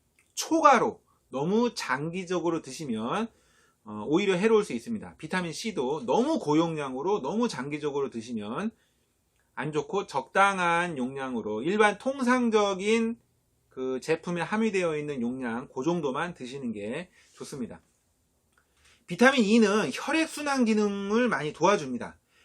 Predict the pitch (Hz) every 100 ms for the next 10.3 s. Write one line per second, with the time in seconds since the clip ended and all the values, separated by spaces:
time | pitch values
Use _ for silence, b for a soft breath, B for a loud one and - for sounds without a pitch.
0 | _ - 285 311 285 269 254 226 254 -
1 | 269 240 208 - 240 226 160 131 202 185
2 | 117 b b - 269 262 240 240 - -
3 | - 151 175 190 208 262 240 135 127 170
4 | 208 135 165 170 175 165 143 151 147 113
5 | - 185 120 b b b b - 254 294
6 | 269 262 247 156 190 - 208 175 117 -
7 | 104 170 220 196 180 - - 175 139 127
8 | - 110 131 202 b b b - 247 254
9 | 233 226 226 208 185 139 135 127 139 190
10 | 131 147